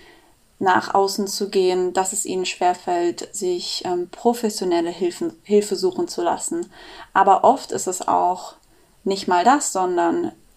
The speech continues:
man findet auch erstmal gar keine professionelle Hilfe. Es ist super schwer und anstrengend und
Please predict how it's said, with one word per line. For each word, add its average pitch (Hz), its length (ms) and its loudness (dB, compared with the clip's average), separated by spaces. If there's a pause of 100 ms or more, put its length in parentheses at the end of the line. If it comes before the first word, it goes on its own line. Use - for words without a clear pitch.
(140)
man 180 340 -2
findet 339 540 2
auch 180 180 4
erstmal 180 400 0
gar 170 160 2
keine 214 280 0
professionelle 196 800 0
Hilfe. 202 580 0 (400)
Es 202 180 0
ist - 220 -6
super 240 400 0
schwer 190 560 0
und - 260 -4
anstrengend 190 880 -2
und 170 480 -2